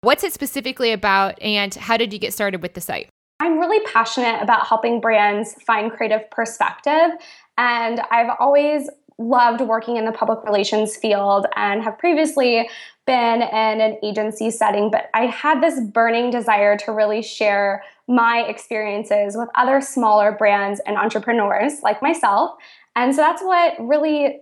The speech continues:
Speaker 2: drove me to launch my business. When I was wanting to launch this company, I was really debating back and forth because I wanted to also share information with a blog, but also have a very professional website. So I was like,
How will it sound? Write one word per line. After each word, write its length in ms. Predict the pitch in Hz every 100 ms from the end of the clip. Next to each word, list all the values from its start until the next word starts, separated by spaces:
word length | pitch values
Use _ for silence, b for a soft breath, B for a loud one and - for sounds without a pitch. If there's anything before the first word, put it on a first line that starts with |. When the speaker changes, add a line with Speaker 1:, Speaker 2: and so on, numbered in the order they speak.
| -
Speaker 2:
drove 340 | 226 254 285 294
me 260 | 311 285 277
to 400 | 269 262 262 254
launch 300 | 226 226 233
my 160 | 262 214
business. 720 | 202 269 302 208 139 220 - -
When 140 | 302 320
I 100 | 311
was 160 | 311
wanting 400 | 240 277 359 415
to 120 | 392 330
launch 500 | 240 220 214 220 -
this 180 | - 233
company, 640 | - 277 277 240 214 214 214 -
I 360 | 226 226 220 226
was 240 | 240 254
really 180 | 294 370
debating 440 | 339 247 233 233
back 200 | 233 220
and 160 | 233 233
forth 280 | - 214 220
because 260 | - 247 254
I 100 | 254
wanted 340 | 240 254 294
to 120 | 285 320
also 420 | - 220 - 226
share 500 | 226 220 208 202 202
information 540 | 226 226 214 196 220 233
with 140 | 226
a 40 | 208
blog, 460 | 175 185 202 262 - B B B _
but 200 | 320 285
also 260 | 262 302 349
have 160 | 339 330
a 100 | 254
very 220 | 233 233
professional 600 | 285 285 233 - 240 220
website. 680 | 190 190 - 311 339 349
So 100 | -
I 140 | 277 262
was 120 | 262
like, 240 | 254 247